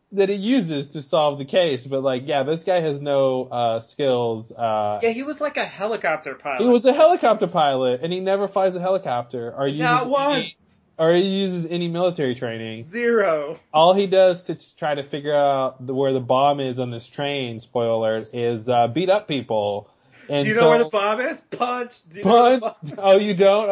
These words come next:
Speaker 1: Okay, I'll come back to you later. And yeah, it's really, it's really, and, but it, see, that's the thing. Like, it makes the character really active, and it
Speaker 2: Yeah.
Speaker 1: makes, and it makes it passionate. And he's going after this goal really
Speaker 2: Right.
Speaker 1: hard.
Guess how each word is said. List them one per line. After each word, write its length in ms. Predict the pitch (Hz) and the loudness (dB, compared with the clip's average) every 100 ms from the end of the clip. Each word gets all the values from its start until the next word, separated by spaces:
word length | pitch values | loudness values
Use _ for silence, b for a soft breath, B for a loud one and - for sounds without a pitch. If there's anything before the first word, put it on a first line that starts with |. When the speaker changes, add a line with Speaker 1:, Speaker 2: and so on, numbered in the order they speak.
| 202 | 0
Speaker 1:
Okay, 220 | 202 165 | -2 -2
I'll 160 | 156 165 | -2 -2
come 160 | 190 | -4
back 240 | 185 175 175 | -4 -6 -8
to 60 | |
you 240 | 170 160 160 | -10 -8 -6
later. 420 | 160 160 127 120 | -4 -4 -4 -4
And 340 | 117 117 117 - _ b b b b - | -6 -10 -18 -20 _ b b b b -8
yeah, 320 | 160 165 147 | -2 -2 -2
it's 160 | 151 156 | -6 -6
really, 580 | 156 220 214 147 131 127 | -4 -2 -2 -4 -6 -10
it's 220 | - 139 165 | -14 -12 -2
really, 260 | 208 196 190 | 0 0 -2
and, 240 | 196 196 175 | -6 -4 0
but 140 | 233 | 0
it, 180 | 226 185 | -2 -6
see, 120 | 254 | -2
that's 180 | 240 226 | -2 -4
the 80 | 240 | -6
thing. 160 | 254 | -4
Like, 160 | 208 170 | -4 -4
it 100 | 165 | -6
makes 300 | 165 175 175 | -6 -8 -6
the 80 | 185 | -6
character 480 | - 147 143 147 | -2 -2 -2 -6
really 340 | 123 131 135 135 | -4 -2 -2 -2
active, 720 | 120 127 - 208 220 226 196 - b b | -4 -6 -6 -6 -4 -6 -8 -14 b b
and 200 | 160 151 | -4 -4
it 20 | |
Speaker 2:
Yeah. 80 | 151 | -2
Speaker 1:
makes, 300 | 151 165 - | -2 -4 -4
and 160 | 160 147 | -4 -2
it 240 | 139 123 | -2 -4
makes 280 | 131 143 139 | -4 -4 -4
it 120 | 131 | -8
passionate. 600 | 127 139 131 131 - 190 | -6 -6 -4 -6 -6 -4
And 60 | 190 | -2
he's 180 | 135 110 | -4 -4
going 240 | 147 147 | -2 0
after 180 | 147 139 | -2 -6
this 160 | 135 120 | -6 -6
goal 240 | 113 120 | 0 2
really 140 | 120 139 | 2 0
Speaker 2:
Right. 220 | 143 131 | -2 -6
Speaker 1:
hard. 360 | 127 123 151 170 | -4 -2 -2 -6